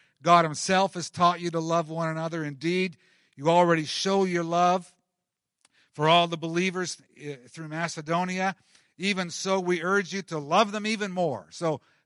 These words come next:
the, you know, I don't need to say a whole lot about this. God is teaching you, and you are a loving church.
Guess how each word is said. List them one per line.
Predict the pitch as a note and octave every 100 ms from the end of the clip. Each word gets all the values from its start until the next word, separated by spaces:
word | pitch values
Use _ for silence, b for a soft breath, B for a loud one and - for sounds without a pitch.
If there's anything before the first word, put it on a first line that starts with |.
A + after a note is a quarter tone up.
| E3
the, | F3
you | F3+
know, | E3+ D#3
I |
don't | D#3+ G3+
need | G3 D#3
to |
say | D3 G#3+ G#3+
a |
whole | F#3+ G3+
lot | F#3+ F#3+
about | F3+ F#3 -
this. | F#3 G3 - b b
God | D#3 F#3
is | F3+ -
teaching | G3 G3 G3 F#3
you, | F#3+ G#3+ F#3+
and | D3+
you | E3 G3+
are | F3+
a | D#3
loving | D#3 F3+ F3+ E3+
church. | - F#3+ F#3+ G3 -